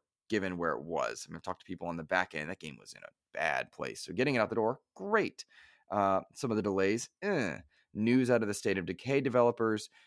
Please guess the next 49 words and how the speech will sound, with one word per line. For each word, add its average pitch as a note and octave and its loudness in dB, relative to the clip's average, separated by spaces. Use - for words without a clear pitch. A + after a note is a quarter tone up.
uh, D#2 0
which A2 -2
is G#2 -2
a G#2 0
story F3+ 2
to D3+ -4
continue C3 0
watching, F#2 0
by D#2 0
the D2 -2
way, D2 0
'cause - -12
you've G2+ -6
heard A#2 -2
two A#2+ -2
discussion G#2 -2
points A#2 -4
on A2 0
it, A2+ -2
and F2+ -4
the D#2+ -6
person G2 -4
that F2 -6
w-, D#2+ -8
was D2+ -6
vilified F2 0
there D#2+ 0
in D2+ -6
the, D#2 -8
the - -14
State F2+ -4
of D#2+ -4
Decay F2+ -2
working F2 -6
conditions E2 -8
element E2+ -6
has A#2 2
left. - 2
And G2+ -4
so G#2+ 2
part F#3+ 8
of E3+ 6
it A#2+ 4
is A2+ 0
like, G#2 2
yo, G#2+ 2
Activision, C#3+ -2
uh, E2 -4
is A2 2